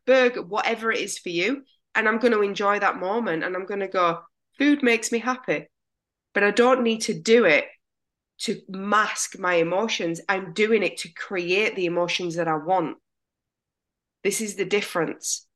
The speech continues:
This is where people get habits, pick up habits where they're doing, so they go out and they eat a burger because they don't wanna feel the emotion that they're feeling. No, feel the emotion,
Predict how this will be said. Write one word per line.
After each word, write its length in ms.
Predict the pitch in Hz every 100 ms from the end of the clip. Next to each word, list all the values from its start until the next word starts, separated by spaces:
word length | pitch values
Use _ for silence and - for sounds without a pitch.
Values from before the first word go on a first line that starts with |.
| _ _ _ _ _ _ _
This 160 | 196 226
is 120 | 202
where 140 | 190
people 360 | 185 196 185 170
get 300 | 180 170 - - - - - _ _ _ _ -
habits, 760 | - 220 220 180 - - - - -
pick 200 | 208 -
up 140 | 180 170
habits 440 | 202 196 165 -
where 320 | 180 165 165 - - _ _
they're 240 | 180 165
doing, 600 | 160 220 240 208 170 -
so 180 | - 185
they 140 | 190
go 200 | 190 196
out 240 | 202 196 -
and 140 | 180
they 80 | 180
eat 240 | 175 208
a 80 | -
burger 400 | 170 185 208 208
because 400 | 165 165 - 196
they 80 | 185
don't 300 | 175 190 180
wanna 180 | 180 170
feel 300 | - 196 180
the 140 | 170
emotion 440 | 165 175 180 214 165
that 100 | -
they're 80 |
feeling. 460 | 160 190 214 180 160
No, 240 | 175 190 180
feel 360 | - 190 214
the 160 | 226 208
emotion, 640 | 170 151 156 - 175 226